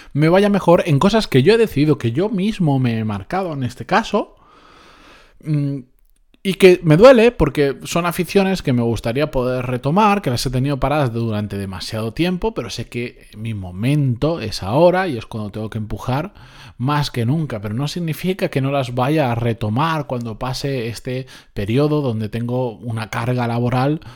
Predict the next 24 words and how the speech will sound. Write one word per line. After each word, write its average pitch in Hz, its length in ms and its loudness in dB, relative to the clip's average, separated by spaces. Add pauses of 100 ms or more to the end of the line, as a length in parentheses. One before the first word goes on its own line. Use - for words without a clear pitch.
(140)
muy 127 240 6
grande. 98 480 -2 (280)
No, 180 400 -4
para 98 220 -8
nada, 143 400 -6
las 107 260 -6
retomaré. 104 680 -4 (500)
Y 113 280 -4 (280)
yo 117 120 -8
qué 135 100 -4
sé, 110 160 -8
hay 113 180 -6
aficiones, 135 420 0
por 165 140 0
ejemplo, 113 300 -2 (180)
este 131 240 -2
mismo 127 360 4
viernes 190 720 0
me 113 480 -6
he - 20 -2
tomado 131 380 -2
el 113 120 0
día 104 200 -2
libre. 101 380 0